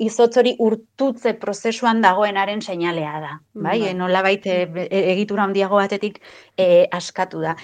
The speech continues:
Speaker 1: Eta
Speaker 2: Mhm.
Speaker 1: horrek, ba, lotzen digu esan dugun bezala klimaren aldeko ekintzarekin edo larrialdi klimatikoaren kontzeptu horrekin, ez?
Speaker 2: Mhm.
Speaker 1: E, oso deigarria da eta asko pentsarazteko aukera ematen digu.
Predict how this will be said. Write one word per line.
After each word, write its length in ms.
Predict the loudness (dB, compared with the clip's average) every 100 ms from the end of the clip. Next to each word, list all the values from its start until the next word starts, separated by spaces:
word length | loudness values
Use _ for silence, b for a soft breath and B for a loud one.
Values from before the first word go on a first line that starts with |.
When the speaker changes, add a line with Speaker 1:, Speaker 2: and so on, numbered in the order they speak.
| B -4
Speaker 1:
Eta 220 | 4 8
Speaker 2:
Mhm. 60 | 8
Speaker 1:
horrek, 260 | 8 2
ba, 140 | 2 0
lotzen 320 | 0 -4 -8
digu 220 | -4 -2
esan 200 | -2 -6
dugun 200 | -6 -6
bezala 340 | -6 -2 -2 -2
klimaren 540 | -4 -6 -4 -4 -4
aldeko 380 | -4 -4 -4 -4
ekintzarekin 760 | -4 -6 -8 -4 -6 -6 -8 -6
edo 180 | -4
larrialdi 540 | -4 -4 -2 0 0 -2
klimatikoaren 880 | -4 -6 -6 -6 -8 -8 -6 -6 -8
kontzeptu 600 | -10 -10 -10 -12 -12 -12
horrekin, 460 | -10 -12 -12 -6 -6
ez? 160 | -6 B B
Speaker 2:
Mhm. 160 | -12 -2
Speaker 1:
E, 260 | 2 4 4
oso 220 | 4 2
deigarria 500 | 0 0 -2 0 2
da 160 | 2 2
eta 300 | -2 -4 -4
asko 240 | -4 -6 -8
pentsarazteko 640 | -6 -2 -2 -2 -2 2
aukera 380 | 2 0 -2 -2
ematen 360 | -4 -8 -8
digu. 320 | -8 -6 -6